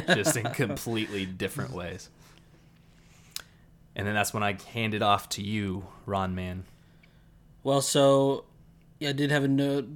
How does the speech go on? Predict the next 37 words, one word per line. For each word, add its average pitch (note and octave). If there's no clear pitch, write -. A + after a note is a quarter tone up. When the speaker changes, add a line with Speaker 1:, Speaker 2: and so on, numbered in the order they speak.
Speaker 2:
There's C3+
no D3+
more E3+
Pansy D#3
unit. B2
You B2+
know, B2
Magath C3+
himself C#3
is A#2
going C3+
to A#2+
man D3
the C#3+
most C#3
advanced, C3+
badass, C#3
ultra C#3
supreme C3+
cannon C3+
Speaker 1:
Yes. A#2+
Speaker 2:
the B2
world C3
has A#2+
ever A2+
seen. A2
Speaker 1:
I'm A#2+
glad B2
you B2+
mentioned A#2+
how G#2
Speaker 2:
Badass. G2+
Speaker 1:
badass -
this F#2+
cannon F2+
is, F2+
'cause B2+